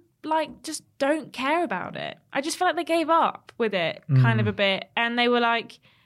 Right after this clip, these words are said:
Speaker 1: put so much effort into it, and we, everyone was so excited. And I just feel like there's just this general kind of, like, meh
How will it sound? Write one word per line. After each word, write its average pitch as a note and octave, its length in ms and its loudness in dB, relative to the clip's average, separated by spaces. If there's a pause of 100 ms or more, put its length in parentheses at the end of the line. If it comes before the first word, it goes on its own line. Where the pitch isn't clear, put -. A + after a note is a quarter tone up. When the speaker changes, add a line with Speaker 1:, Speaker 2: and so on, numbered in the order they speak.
(260)
Speaker 1:
put - 220 -2
so F4+ 240 2
much D#4+ 280 0
effort D#4+ 320 -2
into G3+ 280 -4
it, G3 80 2
and G3+ 180 -2
we, A3 200 -6 (200)
everyone C4 280 0
was C4 100 -6
so D4+ 220 2
excited. C4+ 580 -2
And F#3+ 100 -2
I G#3+ 80 0
just B3 180 -8
feel C#4 340 0
like A#3 280 0 (420)
there's B3+ 180 -2
just C#4 180 -4
this D4 180 -6
general C4 380 -2
kind B3 340 -2
of, A#3+ 120 -6
like, A3 420 -2 (340)
meh E4+ 440 0